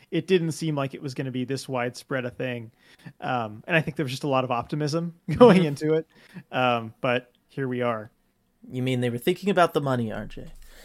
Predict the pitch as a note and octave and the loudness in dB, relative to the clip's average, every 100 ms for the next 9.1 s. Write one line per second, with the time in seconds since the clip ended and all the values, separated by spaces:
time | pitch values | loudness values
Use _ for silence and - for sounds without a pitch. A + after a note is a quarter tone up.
0 | - - - - - C#3+ D3+ D3+ D3 B2 | -20 -20 -20 -12 2 8 10 8 4 8
1 | E3 C3+ - - D#3 D#3 C3 E3+ F3 F3+ | 10 10 8 4 8 8 8 6 10 12
2 | F3 D#3+ D3 - C3+ D3 C#3+ D#3+ D#3+ F3+ | 12 10 6 0 4 6 8 6 6 8
3 | G3 F#3 F3 E3+ F3 E3 D#3+ E3 D3+ D3+ | 10 12 10 8 4 4 4 6 6 6
4 | D#3 D3+ D#3 D#3 - C3 C3+ C#3 D3 - | 4 4 4 4 0 2 2 4 2 6
5 | F3 - A#2+ G2 B1+ - - - _ _ | 6 6 -2 -2 -6 -10 -18 -20 _ _
6 | - - A#2+ C3 C#3 C3+ B2 A#2+ C3 B2 | -20 -4 2 2 0 0 2 2 2 2
7 | - D3 C#3+ C#3+ C#3 D3 - C3 B2+ - | 2 -2 2 2 2 0 -2 -2 -2 -4
8 | B2+ B2 A#2+ - B2+ B2 A#2+ B2+ C3+ D#3+ | 2 4 4 2 2 2 2 -2 0 -2
9 | - | -10